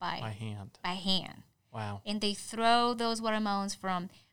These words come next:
Speaker 1: person to person until it reaches that beloved
Speaker 2: School bus.
Speaker 1: school bus,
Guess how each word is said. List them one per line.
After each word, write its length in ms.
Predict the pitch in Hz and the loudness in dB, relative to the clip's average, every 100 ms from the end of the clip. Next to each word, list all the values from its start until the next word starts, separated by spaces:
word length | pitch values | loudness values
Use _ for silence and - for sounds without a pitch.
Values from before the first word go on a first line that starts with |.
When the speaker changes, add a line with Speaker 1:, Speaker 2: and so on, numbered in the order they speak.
| _ | _
Speaker 1:
person 440 | 226 233 233 220 | 2 4 4 -2
to 100 | 214 | -2
person 420 | - 226 214 202 190 | 0 0 0 -2 -2
until 320 | 196 208 190 | -2 -4 -6
it 120 | 190 | -4
reaches 580 | 233 285 - 269 254 - 208 | 2 2 2 0 0 -4 -6
that 600 | 202 214 202 202 - 208 | 6 10 10 10 2 -4
beloved 760 | 226 226 226 226 226 226 - | -2 4 6 8 8 6 0
Speaker 2:
School 320 | - - 175 151 | -2 6 8 8
bus. 240 | 120 107 | 6 6
Speaker 1:
school 200 | 339 175 165 | 8 10 12
bus, 380 | 202 202 302 | 12 10 4